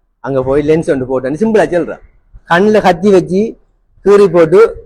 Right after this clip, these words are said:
தள்ளி விட்டு போட்டு இன்னொரு லென்ஸை வச்சு போடுறாரு. டாக்டருக்கு உங்களுக்கு அது தெரியா, நீங்க சிம்பிள் மாதிரி எடுங்க,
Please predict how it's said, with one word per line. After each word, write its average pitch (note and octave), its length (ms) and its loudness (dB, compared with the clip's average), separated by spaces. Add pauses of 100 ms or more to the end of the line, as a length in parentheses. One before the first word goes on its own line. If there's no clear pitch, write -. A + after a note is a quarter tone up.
தள்ளி F3 240 2
விட்டு D#3+ 200 2
போட்டு D#3+ 160 2
இன்னொரு G3 220 0
லென்ஸை E3+ 280 2
வச்சு D3 180 0
போடுறாரு. D3+ 380 -2 (120)
டாக்டருக்கு F#3+ 600 0 (260)
உங்களுக்கு G3+ 400 2
அது F#3+ 220 2
தெரியா, E3+ 220 -2
நீங்க D#3 280 -2
சிம்பிள் G3 260 -2
மாதிரி D#3 200 0
எடுங்க, C#3 260 -6